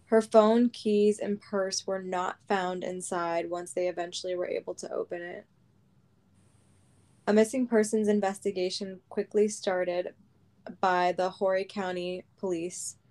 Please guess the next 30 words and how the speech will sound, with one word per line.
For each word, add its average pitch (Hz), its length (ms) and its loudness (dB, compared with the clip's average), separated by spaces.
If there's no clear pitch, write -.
And 202 440 6
Schiraldi, 190 920 4
which 185 200 -2
was 202 160 -2
that - 280 -2
guy 190 320 0
that 190 220 -2
Heather 185 320 -2
went 180 160 -2
on 180 120 -6
a 175 80 -6
date 165 340 -4
with, 196 360 -2
that - 180 -4
he - 280 -2
was 208 140 6
the 190 80 2
last 180 400 -2
person 180 380 -4
to 160 60 -10
see 170 240 -6
her, 185 340 -4
he - 200 2
was 226 200 10
cleared 196 560 4
super 196 440 -2
quickly - 560 -8
in 190 80 -6
the 175 120 -6
investigation. - 1000 -8